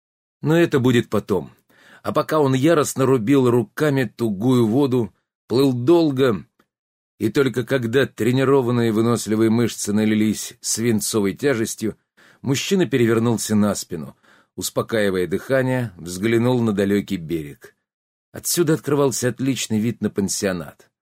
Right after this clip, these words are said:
По всему склону Зеленой горы прилепились его белоснежные корпуса. Пляж же выглядел тонкой желтой полоской у подножия зеленого великана. Немногочисленная в этот послеобеденный час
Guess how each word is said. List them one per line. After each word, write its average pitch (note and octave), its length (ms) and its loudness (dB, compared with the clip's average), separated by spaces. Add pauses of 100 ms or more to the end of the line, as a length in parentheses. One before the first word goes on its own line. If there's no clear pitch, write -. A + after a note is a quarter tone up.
(280)
По A#2 80 -2
всему A#2 260 0
склону A2+ 480 0
Зеленой G#2 460 2
горы G#2+ 460 -2 (320)
прилепились A2 760 -2
его G2 200 -2
белоснежные F#2+ 800 -4
корпуса. - 680 -12 (720)
Пляж D#3+ 280 0
же C3+ 120 -4
выглядел D3+ 480 2
тонкой E3 540 0
желтой A2+ 500 0
полоской B2 680 -2 (420)
у - 80 -8
подножия A#2 720 0
зеленого G2+ 560 2
великана. E2+ 720 -6 (840)
Немногочисленная A2+ 960 0
в F#2+ 60 -2
этот G#2+ 240 0
послеобеденный G#2+ 760 0
час - 480 -4